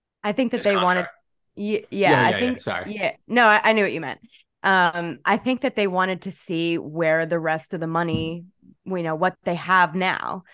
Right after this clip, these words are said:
Speaker 1: because, you know, if they were to hypothetically go for Lafreniere or Miller first,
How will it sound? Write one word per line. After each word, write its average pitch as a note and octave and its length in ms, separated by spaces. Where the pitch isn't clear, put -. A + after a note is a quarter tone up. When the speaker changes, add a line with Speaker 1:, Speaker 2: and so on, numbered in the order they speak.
Speaker 1:
because, D#3+ 800
you F3 140
know, D3+ 380
if F3 260
they F3 140
were G3+ 400
to G3 160
hypothetically D#3+ 960
go D3+ 420
for D3 500
Lafreniere D3 640
or D3 40
Miller D3 340
first, D3 680